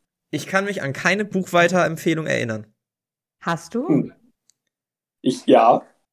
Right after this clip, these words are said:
Speaker 3: Soll
Speaker 1: So,
Speaker 3: ich dir
Speaker 1: Elisa,
Speaker 3: das
Speaker 1: jetzt
Speaker 3: nee,
Speaker 1: kommt's
Speaker 3: äh,
Speaker 1: raus.
Speaker 3: ich hab leider
Speaker 2: Oh.
Speaker 3: kein Instagram mehr.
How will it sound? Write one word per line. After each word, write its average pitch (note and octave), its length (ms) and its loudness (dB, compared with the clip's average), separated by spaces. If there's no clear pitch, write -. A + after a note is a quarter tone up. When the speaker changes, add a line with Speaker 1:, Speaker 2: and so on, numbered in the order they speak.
Speaker 3:
Soll D#3 240 4
Speaker 1:
So, C#3+ 40 6
Speaker 3:
ich C3 120 6
dir B2 100 6
Speaker 1:
Elisa, A2+ 220 4
Speaker 3:
das A#2 80 -4
Speaker 1:
jetzt E3+ 180 2
Speaker 3:
nee, E3+ 60 2
Speaker 1:
kommt's D3 220 2
Speaker 3:
äh, C#3+ 40 4
Speaker 1:
raus. A#2 500 2
Speaker 3:
ich - 140 -10
hab D#3+ 140 0
leider D3+ 580 -2
Speaker 2:
Oh. F#3+ 280 -10
Speaker 3:
kein F3+ 360 -10
Instagram C3+ 580 -8
mehr. A#2+ 360 -6